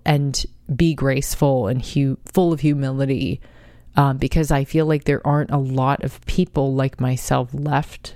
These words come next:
that are public figures and very real. I have my mask off most of the time, especially on this podcast, which is why it's so freeing.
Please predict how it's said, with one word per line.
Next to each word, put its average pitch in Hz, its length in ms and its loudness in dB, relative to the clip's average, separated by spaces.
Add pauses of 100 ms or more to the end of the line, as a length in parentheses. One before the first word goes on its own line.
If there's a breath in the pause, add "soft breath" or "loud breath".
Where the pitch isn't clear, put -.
(140)
that - 140 0
are 131 120 2
public - 420 -4
figures 147 500 0
and 135 160 0
very 135 280 0
real. 139 540 0 (880 soft breath)
I 151 80 2
have 151 240 2
my 147 140 2
mask 135 400 0
off 120 180 0
most 135 360 0
of 127 80 -6
the - 100 -2
time, 131 380 0
especially 131 420 -2
on 127 160 0
this 135 160 -4
podcast, 139 720 0
which 131 140 -4
is 131 120 -2
why 131 160 2
it's - 140 -6
so 139 280 0
freeing. 143 640 2